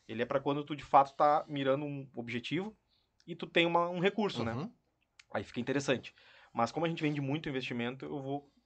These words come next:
Speaker 1: por essas outras linhas.
Speaker 2: Uhum.
Speaker 1: Mas aí voltando,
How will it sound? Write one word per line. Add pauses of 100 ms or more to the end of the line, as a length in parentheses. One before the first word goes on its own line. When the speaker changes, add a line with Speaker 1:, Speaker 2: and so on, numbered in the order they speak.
(140)
Speaker 1:
por
essas
outras
linhas.
Speaker 2:
Uhum. (100)
Speaker 1:
Mas
aí
voltando,